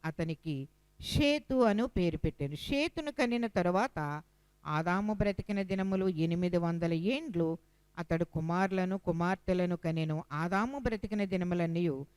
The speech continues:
తొమ్మిది వందల ముప్పది ఏండ్లు. అప్పుడు అతడు మృతి పొందెను. ఇక్కడ మనం చూసినప్పుడు తొమ్మిది వందల ముప్పది ఏండ్లు ఆదాము బ్రతికాడు. ఆ-, అయితే అతడు మృతి పొందెను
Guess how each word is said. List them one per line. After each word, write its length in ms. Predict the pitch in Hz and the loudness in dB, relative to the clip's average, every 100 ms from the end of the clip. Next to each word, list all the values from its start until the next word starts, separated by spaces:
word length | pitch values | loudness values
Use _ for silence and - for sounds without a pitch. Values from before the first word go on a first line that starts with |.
| _ _ - | _ _ 0
తొమ్మిది 340 | 294 294 349 302 | 2 2 0 2
వందల 340 | 254 240 247 | 2 2 2
ముప్పది 420 | 220 202 214 196 | 2 4 4 6
ఏండ్లు. 440 | 185 185 180 180 196 | 4 2 2 0 2
అప్పుడు 340 | 196 - 254 226 | 0 2 4 4
అతడు 420 | 214 233 302 523 - _ _ - | 2 0 0 -4 -10 _ _ -2
మృతి 240 | 196 196 - | 2 2 0
పొందెను. 400 | 147 135 131 139 | -2 -2 -4 -6
ఇక్కడ 200 | - 339 | -4 -2
మనం 320 | 330 285 262 226 | -2 -2 -2 -2
చూసినప్పుడు 760 | 190 180 151 190 180 139 160 - _ _ _ 226 | -2 -2 0 2 2 2 -2 -4 _ _ _ 6
తొమ్మిది 420 | 220 262 269 226 | 6 4 0 2
వందల 320 | 196 175 208 | 2 2 0
ముప్పది 440 | 220 165 - 165 151 | 0 0 4 4 4
ఏండ్లు 500 | 147 170 151 151 - - | 2 2 0 0 -2 -8
ఆదాము 480 | 123 147 165 156 151 | -4 -2 0 0 0
బ్రతికాడు. 720 | 131 123 - 170 127 135 185 - _ _ - | 0 -2 -4 -2 -2 0 -4 -6 _ _ -8
ఆ-, 100 | 254 339 - - | -6 -6 -6 -2
అయితే 560 | 277 311 175 156 170 - _ _ | 0 0 0 0 -2 -4 _ _
అతడు 340 | 165 - 160 202 | -6 2 4 4
మృతి 380 | 285 170 - 175 | 4 0 2 4
పొందెను 800 | 180 180 180 185 196 214 165 | 6 6 6 6 6 4 2